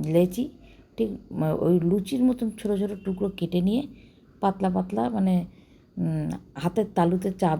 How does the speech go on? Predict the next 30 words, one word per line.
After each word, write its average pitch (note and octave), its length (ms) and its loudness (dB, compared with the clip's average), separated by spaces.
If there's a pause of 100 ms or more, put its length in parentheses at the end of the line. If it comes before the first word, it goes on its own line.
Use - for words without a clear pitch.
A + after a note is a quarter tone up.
দিয়ে F#3 160 4
দিয়ে A3 360 -2 (520)
এরকম F3 340 2
করে D3 240 -2
রেখে, D3 180 -2
সেটাও G#3 220 -4
শেয়ার G#3 300 -6
করেছে F3 360 0 (160)
দেখাই। D#3 320 -4 (320)
আটা F3+ 200 -2
মাখাটা F3+ 380 0
শুধু G#3+ 180 -6
শেয়ার D#3+ 220 -2
করতে D3 280 -8
পারেনি। D3 360 -2 (2500)
দেখতে D#3 280 -6
থাকো, G3+ 380 -6 (1300)
লুচির G3 360 -2
থেকেও A3 220 -2
কম E3+ 280 -2
ছোট, - 240 -12
এই F3 180 4
দেখো C#3 260 -6 (880)
লুচির G3 280 -2
থেকেও B3 220 0
ছোট F#3 320 0
চ্যাপ্টা G3+ 460 -4
চ্যাপ্টা F#3 280 -2
করে E3+ 160 0
করেছে। C#3+ 460 -6